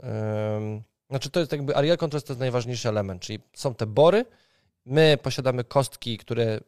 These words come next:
ne-, w, w innym aspekcie bym nienawidził, ale tutaj po prostu to gra,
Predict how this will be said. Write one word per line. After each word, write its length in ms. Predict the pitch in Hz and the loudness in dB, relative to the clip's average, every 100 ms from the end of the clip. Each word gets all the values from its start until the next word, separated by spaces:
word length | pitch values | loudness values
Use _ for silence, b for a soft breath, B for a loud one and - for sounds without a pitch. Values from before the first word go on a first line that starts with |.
| _ 117 107 110 | _ -20 -18 -14
ne-, 180 | - 123 - - B B B B | -8 -6 -6 -10 B B B B
w, 260 | 123 - | -14 -10
w 60 | 139 | -4
innym 220 | 220 208 | 0 2
aspekcie 400 | 175 - 185 - | 2 2 -4 -2
bym 140 | 156 151 | -2 0
nienawidził, 480 | 147 135 170 175 175 | 0 0 -2 -2 0
ale 180 | 135 | 0
tutaj 220 | 135 - 151 | -2 -4 -6
po 80 | |
prostu 220 | 139 123 123 | -6 -8 -6
to 120 | 117 | -2
gra, 320 | 110 113 131 | 4 4 4